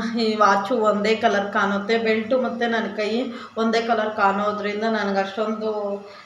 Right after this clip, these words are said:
ಸ್ಯಾಟಿಸ್ಫ್ಯಾಕ್ಷನ್ ಆಗ್ತಾ ಇಲ್ಲ. ನೋಡೋಣ, ಬೆಲ್ಟು ಬೇರೆದು ಬುಕ್ ಮಾಡ್ಕೋಬೇಕು ಅಷ್ಟೇ. ಇದು ಬಂದುಬಿಟ್ಟು ನನ್ನ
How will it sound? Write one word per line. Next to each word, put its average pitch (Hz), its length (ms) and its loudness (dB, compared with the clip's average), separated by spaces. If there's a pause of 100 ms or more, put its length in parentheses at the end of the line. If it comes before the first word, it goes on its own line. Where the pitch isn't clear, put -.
(100)
ಸ್ಯಾಟಿಸ್ಫ್ಯಾಕ್ಷನ್ 233 720 0
ಆಗ್ತಾ 202 360 0
ಇಲ್ಲ. 202 220 4 (360)
ನೋಡೋಣ, 220 320 2 (140)
ಬೆಲ್ಟು 214 360 0
ಬೇರೆದು 208 840 -2 (120)
ಬುಕ್ 226 160 -4
ಮಾಡ್ಕೋಬೇಕು 196 600 -2
ಅಷ್ಟೇ. 190 320 -2 (1000)
ಇದು 208 160 -4
ಬಂದುಬಿಟ್ಟು 214 720 -4
ನನ್ನ 196 220 2